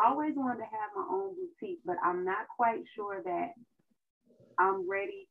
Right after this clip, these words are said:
to commit to the whole process of having clothes in stock. I don't wanna drop ship 'cause I'm real big on branding and I wanna package my own stuff.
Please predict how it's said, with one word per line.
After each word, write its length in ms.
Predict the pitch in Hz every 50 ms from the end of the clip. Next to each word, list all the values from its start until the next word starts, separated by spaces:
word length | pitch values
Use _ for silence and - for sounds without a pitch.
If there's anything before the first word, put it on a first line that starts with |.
| _ -
to 320 | - 415 392 381 - 349 339 349 -
commit 520 | - 359 339 - 170 370 392 392 359 - _ _ _ -
to 420 | 381 349 - 170 170 156 156 156 156 _ _ -
the 100 | 175 165
whole 400 | 170 - 190 185 185 190 180 - -
process 580 | 185 180 175 175 - - 170 160 156 156 151 - - - -
of 340 | 170 165 156 156 151 151 - - _ _ _ _ _ _ - 240
having 280 | 202 196 196 190 208 214
clothes 520 | - - 196 185 185 180 180 175 175 170 - - -
in 180 | 185 185 175 - -
stock. 360 | - 170 165 160 160 160 - - -
I 60 | 156
don't 200 | 160 175 175 175
wanna 200 | 185 185 185 180
drop 280 | 170 170 170 - - - _ -
ship 240 | 349 330 330 -
'cause 160 | - 349 320 165
I'm 160 | 160 165 170
real 160 | 170 170 170
big 220 | 165 175 170 165
on 180 | 165 165 160 151
branding 440 | 165 165 170 165 156 151 151 151 156
and 80 | 151
I 80 | 147 151
wanna 180 | - 160 - -
package 380 | - 143 - - - 165 - 156
my 140 | 165 - -
own 220 | 151 147 147 151 - _
stuff. 200 | - 143 139 -